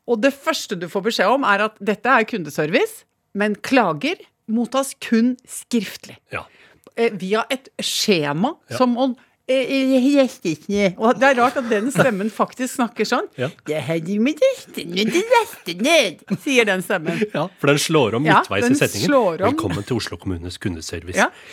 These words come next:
Speaker 2: Er det
Speaker 1: "Har du faktisk lest det, må du leste ned skjema?" sier den.
Speaker 2: Ja.
Speaker 1: Det er veldig rart
Speaker 2: Ja, ja.
Speaker 1: at det er sånn stemme
Speaker 2: Ja.
Speaker 1: der, som er sånn hånlig. Ehm,
Speaker 2: Men jeg tror
Speaker 1: ja.
Speaker 2: ikke det er dumt.
Speaker 1: Nei, det er kjempelurt.
Speaker 2: Av Oslo kommune, altså.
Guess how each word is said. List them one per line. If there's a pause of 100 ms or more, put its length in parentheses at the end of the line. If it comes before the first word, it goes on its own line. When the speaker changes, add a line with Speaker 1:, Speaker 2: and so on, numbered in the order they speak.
(120)
Speaker 2:
Er
det
Speaker 1:
"Har
du
faktisk
lest
det,
må
du
leste
ned (160)
skjema?" (480)
sier
den. (300)
Speaker 2:
Ja.
Speaker 1:
Det
er
veldig
rart
Speaker 2:
Ja,
ja.
Speaker 1:
at
det
er
sånn
stemme
Speaker 2:
Ja.
Speaker 1:
der,
som
er
sånn
hånlig. (440)
Ehm,
Speaker 2:
Men
jeg
tror
Speaker 1:
ja.
Speaker 2:
ikke
det
er
dumt. (240)
Speaker 1:
Nei,
det
er
kjempelurt.
Speaker 2:
Av
Oslo
kommune,
altså.